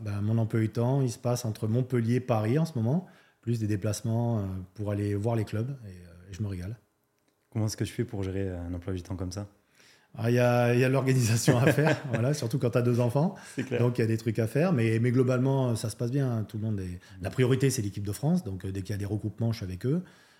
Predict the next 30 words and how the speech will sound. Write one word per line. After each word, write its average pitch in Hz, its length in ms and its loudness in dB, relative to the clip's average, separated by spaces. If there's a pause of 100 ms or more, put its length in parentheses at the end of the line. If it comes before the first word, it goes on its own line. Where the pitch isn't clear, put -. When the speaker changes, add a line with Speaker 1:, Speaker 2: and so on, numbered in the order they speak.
(100)
Speaker 1:
Et 98 120 -4
le 107 80 0
reste 107 180 -2
du 98 80 -4
temps, 120 240 0
c'est, 113 220 -2
euh, 110 120 0
la 104 120 -4
fac, 135 340 -4
les 101 80 -4
cours. 147 380 -2
Et, 98 440 -10
et 98 40 -8
je - 80 -10
tiens 135 160 2
à 131 40 2
garder 127 240 2
ça 139 180 2
parce 113 180 -4
que 110 140 -4
c'est 104 120 -6
vraiment 117 300 -2 (340)
ce - 100 -8
lien 110 220 0
de 113 80 2
transmission 120 640 -4
qui 117 80 -6
est 107 40 -4
important. 110 580 -4
Euh, - 20 -4